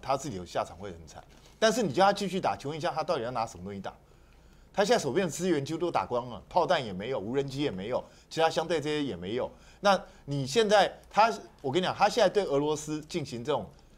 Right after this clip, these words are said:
这些能源设施啊、炼油厂进行这种骚扰性的攻击，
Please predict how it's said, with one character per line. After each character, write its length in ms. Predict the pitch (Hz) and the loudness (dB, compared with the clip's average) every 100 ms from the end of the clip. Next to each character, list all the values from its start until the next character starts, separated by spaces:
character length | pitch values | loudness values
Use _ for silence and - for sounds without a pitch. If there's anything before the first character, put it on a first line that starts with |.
| _ | _
这 160 | 151 151 | -4 0
些 260 | 151 143 139 | 4 2 2
能 120 | 131 127 | -6 -4
源 180 | 135 | -4
设 220 | 135 151 127 | -2 0 0
施 220 | 135 131 | -2 4
啊、 260 | 127 127 - - - | 4 4 -2 -16 -2
炼 140 | 165 | 0
油 120 | 131 | 0
厂 220 | 135 117 98 | -2 -4 -8
进 140 | 147 | -8
行 100 | 127 | -6
这 60 | 135 | -6
种 100 | 101 | -2
骚 160 | 135 | 0
扰 160 | 123 95 | 2 0
性 160 | - | -8
的 80 | 110 | -8
攻 180 | 104 104 | -8 -8
击， 200 | 95 | -12